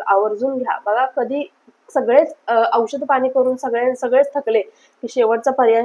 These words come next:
हाच देतात की तुम्ही हे, हे करून बघा आणि नाईलाज म्हणून तरी का होईना करून बघा, तुम्हाला नक्कीच फरक पडेल. आणि शेवटी आपण जे अगोदर करायला पाहिजे ते सगळ्यात शेवटी करतो आणि त्यानेच आपल्याला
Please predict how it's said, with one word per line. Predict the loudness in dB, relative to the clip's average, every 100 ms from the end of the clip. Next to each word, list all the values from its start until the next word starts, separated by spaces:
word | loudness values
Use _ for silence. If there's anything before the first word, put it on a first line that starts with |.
| 0
हाच | 0 0 2
देतात | -2 -2 -12 _
की | -4
तुम्ही | -2 -2 -4
हे, | -2 -2
हे | 0
करून | 0 0 0
बघा | 0 0 -2 -6 _ _ _ _ _
आणि | 0 2 2 2
नाईलाज | 4 6 6 6
म्हणून | 0 -2 -2
तरी | -2
का | 4 4 4
होईना | 2 2 0
करून | 0 0 2 -2
बघा, | -2 -4
तुम्हाला | -4 -2 0
नक्कीच | -2 -4 -4 -4 -4
फरक | -6 -2
पडेल. | -2 -2
आणि | -4 -4
शेवटी | -2 2 2
आपण | 2 -2 -4 -10 _ _ -10 6
जे | 8 10 8
अगोदर | 6 6 6
करायला | 4 4 6
पाहिजे | 4 2 2
ते | -2
सगळ्यात | -2 0 0
शेवटी | 0 0 0
करतो | 0 0 2
आणि | -2 -2 -2
त्यानेच | -2 -2
आपल्याला | -4 -4 -4